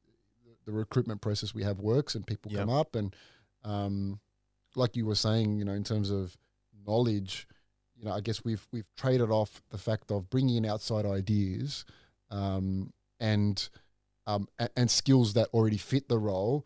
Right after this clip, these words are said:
Speaker 2: Yep.
Speaker 1: to giving people the opportunity to learn those skills with the knowledge they have of the company already,
Speaker 2: Yeah.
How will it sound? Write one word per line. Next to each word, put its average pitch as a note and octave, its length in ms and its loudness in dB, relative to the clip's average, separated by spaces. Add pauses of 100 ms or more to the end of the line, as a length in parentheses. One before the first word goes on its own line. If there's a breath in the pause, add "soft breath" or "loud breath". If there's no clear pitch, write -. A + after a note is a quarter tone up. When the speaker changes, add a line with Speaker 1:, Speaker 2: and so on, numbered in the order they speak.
(140 soft breath)
Speaker 2:
Yep. G#2+ 260 -2
Speaker 1:
to A#2 420 2 (260 soft breath)
giving B2 220 2
people A2 320 2
the G#2+ 100 0
opportunity G#2+ 460 -2
to A#2 100 0
learn A#2 320 6
those A2 220 4
skills A2 580 -6 (480 soft breath)
with A#2+ 400 2 (680)
the B2 120 4
knowledge A#2+ 640 4 (240)
they A#2 140 0
have A2+ 540 2
of G2+ 180 0
the G#2+ 80 2
company A2 680 0 (800)
already, B2 360 10
Speaker 2:
Yeah. G2 100 4